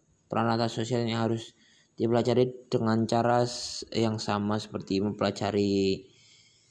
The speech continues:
eh, peranata sosial umumnya, dan bahwa praktek pengobatan asli atau tradisional adalah rasional dilihat dari sudut, eh, kepercayaan yang berlaku mengenai sebab akibat.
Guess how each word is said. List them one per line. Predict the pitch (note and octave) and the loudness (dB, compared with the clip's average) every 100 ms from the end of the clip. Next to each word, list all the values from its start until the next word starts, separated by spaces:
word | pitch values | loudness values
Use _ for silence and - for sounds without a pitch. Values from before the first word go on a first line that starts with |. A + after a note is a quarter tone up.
| _ - - - | _ -20 -20 -6
eh, | G#2 G#2+ | -2 -2
peranata | G#2+ A2+ G#2+ A2 A2 | 0 0 2 2 2
sosial | A#2 A2 - A2+ G#2+ | 0 0 0 2 2
umumnya, | A2 G2+ G2+ G2+ G2+ G2 - | 0 -2 -2 0 0 -2 -4
dan | G#2 G#2 G#2 - - _ | -4 -4 -8 -20 -20 _
bahwa | - G2+ G2+ C#3 D#3+ | -4 -2 2 2 0
praktek | D3 - C3 | -2 0 0
pengobatan | A#2+ A#2 A2+ A2 A#2 | 2 0 0 0 -2
asli | - A2+ - A2+ G#2 A2+ - - | -2 -2 0 0 0 -2 -8 -8
atau | A2 A2+ G#2+ G#2+ G#2 | -4 0 4 4 4
tradisional | A2 G#2 G2+ G#2 G#2 C3 - - - _ _ _ - | 2 0 0 -2 -2 -2 -4 -14 -20 _ _ _ -8
adalah | A2+ G#2+ G#2 G#2 | -2 0 2 2
rasional | A2 A2 - C#3 C3 B2 G#2 G2+ - - _ - _ _ _ | 2 0 2 2 4 4 2 0 -6 -16 _ -20 _ _ _
dilihat | - A2 A#2+ A#2+ | -4 0 2 2
dari | A2 | 2
sudut, | A#2 G#2+ - - - | 0 -4 -8 -10 -2
eh, | A2+ A2 | 2 2
kepercayaan | G#2+ G#2 A2 A2+ A#2 B2 | 2 -2 0 0 0 0
yang | A#2 A#2 | 0 0
berlaku | A2 G#2+ - A2 A2 A2 A2 C#2+ | 0 0 2 4 4 6 4 2
mengenai | G2+ G#2 G#2 G#2 G#2 G2+ G#2 G#2 - | -2 -2 0 0 0 0 0 -2 -4
sebab | - - - | -8 -8 -8
akibat. | - - - F#2+ | -8 -10 -8 -8